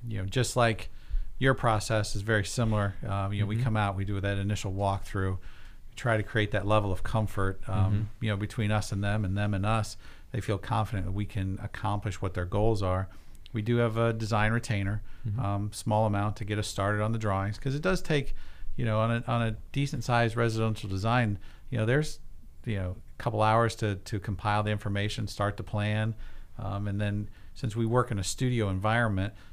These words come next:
Speaker 1: you know, we always bounce ideas back and forth between each
Speaker 2: Sure.
Speaker 1: other, and, you know, the other designers say, "What do you think about this? What do you think about that?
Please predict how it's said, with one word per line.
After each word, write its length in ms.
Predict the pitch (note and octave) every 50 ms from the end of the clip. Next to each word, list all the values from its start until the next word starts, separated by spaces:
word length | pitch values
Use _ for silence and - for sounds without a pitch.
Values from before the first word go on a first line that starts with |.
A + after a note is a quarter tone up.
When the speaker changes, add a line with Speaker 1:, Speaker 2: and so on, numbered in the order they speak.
| - - -
Speaker 1:
you 80 | A2+
know, 60 | G2+
we 140 | G#2 A2+ A#2
always 320 | A#2 A#2 A#2 A2+ A2+ G2+ G2
bounce 340 | G#2 G#2 G#2 A2 G#2+ -
ideas 400 | G2+ G2+ G#2 G2 G#2+ G#2+ A2 G2
back 320 | F2+ F#2 F#2 F#2 G2 F#2+ -
and 100 | G#2 F#2
forth 360 | - G#2+ G2+ G#2 G2+ - -
between 340 | - - - - G#2 G#2 G#2
each 140 | G#2 G2+ -
Speaker 2:
Sure. 120 | - G#2+
Speaker 1:
other, 260 | G#2 G#2+ G#2+ A2 A2+ G#2
and, 180 | G2 G#2 A2 - -
you 80 | G#2+
know, 160 | G2+ G2+ G2+ G2+
the 140 | G2+ G2+
other 160 | G#2+ G#2+ G#2+ G2+
designers 560 | G#2 G2+ G2+ G2+ G2+ G#2 G#2+ A2+ A2 G#2 -
say, 100 | - G2
"What 120 | G2 G2+
do 40 | G#2
you 60 | F#2+
think 160 | F2+ G2+ F#2+
about 220 | F#2+ F#2+ F#2 F2+ -
this? 360 | G2+ G#2 G#2 - - - -
What 60 | F#2+
do 60 | F#2+
you 40 | F#2+ F#2+
think 120 | F#2+ F#2
about 220 | F2+ F#2 F2+ F#2
that? 340 | A2+ G#2 G#2 G2+ G2+ G2+ -